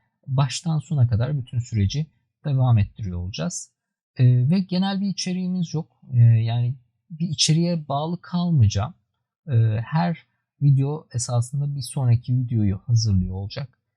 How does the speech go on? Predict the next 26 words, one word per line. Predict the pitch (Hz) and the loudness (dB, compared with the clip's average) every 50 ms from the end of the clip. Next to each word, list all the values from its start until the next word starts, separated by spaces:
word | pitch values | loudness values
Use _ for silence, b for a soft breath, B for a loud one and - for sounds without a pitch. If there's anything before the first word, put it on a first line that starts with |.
| _ _ | _ _
şeklinde | - - - 110 - - 107 107 135 165 160 | -6 0 0 0 0 2 0 2 2 4 2
düşünebiliriz. | 147 - - - 127 135 151 156 143 123 113 95 90 - - - - - _ _ _ _ b b b b _ _ | 0 0 -4 -8 -8 -4 -4 -2 2 2 2 2 2 -2 -4 -10 -12 -14 _ _ _ _ b b b b _ _
Ve | 165 165 | -2 -2
projeyi | - - 170 165 165 156 185 180 175 - - | 0 2 0 2 2 2 0 -2 -2 -4 -6
adım | - 143 156 165 | -6 -4 -2 0
adım | 156 131 139 160 170 156 135 131 | 0 0 -2 0 0 0 0 0
beraber | 131 127 131 131 131 131 135 139 139 | -2 -2 -4 -4 -4 -4 -6 -6 -4
yapıyor | 131 120 117 98 - _ - 98 87 87 - _ _ _ _ _ | 0 0 0 0 0 _ -2 -2 -2 -2 -4 _ _ _ _ _
olacağız. | 110 101 98 - - 87 - - - - - _ _ _ _ _ _ _ | -4 -4 -4 -2 -2 -4 -4 -4 -12 -16 -18 _ _ _ _ _ _ _
Her | _ - 175 | _ 2 4
adımda | 160 131 127 120 113 113 127 139 | 6 6 8 6 6 6 4 0
ne | 139 131 | -2 -4
yaptığımı | 123 110 101 - _ - 107 110 117 127 131 - | -4 -4 -6 -6 _ -6 -4 -2 -2 -2 -4 -6
sizlere | _ - - 123 107 104 107 107 113 123 | _ -18 -14 -8 -4 -4 -2 0 0 0
detaylı | 120 117 - - 113 101 101 110 113 | 0 0 -2 -2 -2 -2 -2 -4 -6
anlatıyor | - 117 117 107 104 98 - - 95 92 | -4 -2 0 0 0 -2 -4 -6 -8 -6
olacağım. | 92 90 92 - - - _ _ _ _ _ _ _ _ _ _ _ _ _ _ | -6 -8 -10 -12 -14 -18 _ _ _ _ _ _ _ _ _ _ _ _ _ _
Proje | 202 196 175 - 208 185 | 2 2 2 0 -2 -2
adresi | 185 170 - 185 170 - - - | -2 -4 -2 -4 -6 -6 -4 -4
olarak | 202 170 160 156 165 180 - _ _ | -2 0 0 0 -2 -4 -6 _ _
böyle | 175 170 165 165 | -6 -4 -4 -4
bir | 165 165 - _ _ | -4 -6 -10 _ _
adres | - 131 127 - 165 170 - - - | -2 -2 -2 0 -2 -6 -6 -4 0
belirledim. | 135 120 113 107 104 110 123 147 143 143 | 2 4 4 4 4 2 0 -2 -4 -6
Şu | - - - 156 147 | -8 -10 -6 -6 -4
anda | 143 143 143 147 143 143 147 151 | -4 -4 -6 -6 -6 -8 -8 -10